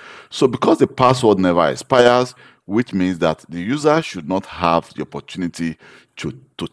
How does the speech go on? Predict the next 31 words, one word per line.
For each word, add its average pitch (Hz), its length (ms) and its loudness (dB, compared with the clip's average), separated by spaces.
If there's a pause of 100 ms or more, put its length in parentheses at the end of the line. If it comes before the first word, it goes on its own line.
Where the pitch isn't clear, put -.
change 117 480 2 (260)
that 82 380 0 (160)
password. 76 580 -4
So 113 320 4
if 131 180 2
I 135 220 4
go 113 400 2 (240)
to 90 100 -12
Nora, 92 260 2
I 90 100 2
can 104 180 0
just 160 140 4
decide 98 300 0
to 87 120 -8
say 90 320 0 (100)
reset 143 600 2 (340)
and 92 180 -2
then 113 340 0 (1300)
just 123 360 2 (440)
check 120 440 2
users 104 320 2
must 80 200 -6
change 180 240 -2
password 98 320 2
at 71 140 -2
next 139 260 -2
logon, 104 480 2 (640)
enter 110 240 0
the 78 120 -2
following 151 400 4
password, 90 720 0